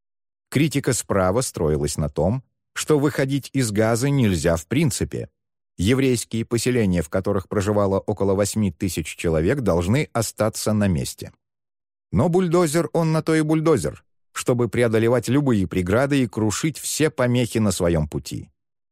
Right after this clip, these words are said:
Именно этим и занимался Ариэль Шарон, готовясь к выходу с территории, которую Израиль контролировал с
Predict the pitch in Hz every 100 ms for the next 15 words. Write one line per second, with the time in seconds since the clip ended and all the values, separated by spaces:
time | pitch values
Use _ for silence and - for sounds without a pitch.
0 | _ _ _ _ - 165 165 156 156 -
1 | 151 147 147 131 139 147 127 85 78 -
2 | 78 - 92 87 87 85 - 78 110 151
3 | 143 - _ _ 82 101 101 156 147 143
4 | - - 107 135 127 107 87 80 - 85
5 | 80 127 143 127 113 - 92 101 92 87
6 | 80 73 78 131 131 - 117 113 113 113
7 | 104 101 -